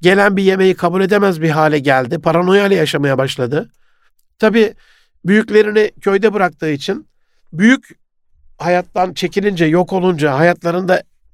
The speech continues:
eksik kalınca hal, hareket, tavır, edep, haya, namus, kılık, kıyafet, usul, üslup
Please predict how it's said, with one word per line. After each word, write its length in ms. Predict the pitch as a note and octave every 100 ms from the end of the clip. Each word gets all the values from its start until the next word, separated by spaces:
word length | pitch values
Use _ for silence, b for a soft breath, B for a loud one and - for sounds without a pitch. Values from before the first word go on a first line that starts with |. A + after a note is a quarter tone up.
| -
eksik 360 | E3 E3 A#3+ A3+
kalınca 540 | F3+ D3+ C#3 F#3+ C4+ _ b b b b b
hal, 460 | - G#3 A3 G#3+ -
hareket, 560 | E3+ F#3 F3+ G3 -
tavır, 480 | F#3 F3+ G3 D#3 - _ _ -
edep, 380 | F3 F3+ G3 -
haya, 460 | E3 G3 F#3+ F3
namus, 600 | D#3+ E3+ F3+ F#3+ - - _ _
kılık, 360 | - G3 G#3 -
kıyafet, 500 | - F3 F3 G3 F3+ _ _ _ _ -
usul, 360 | F3+ - G#3+ F3 - -
üslup 500 | D#3+ - F#3+ G#3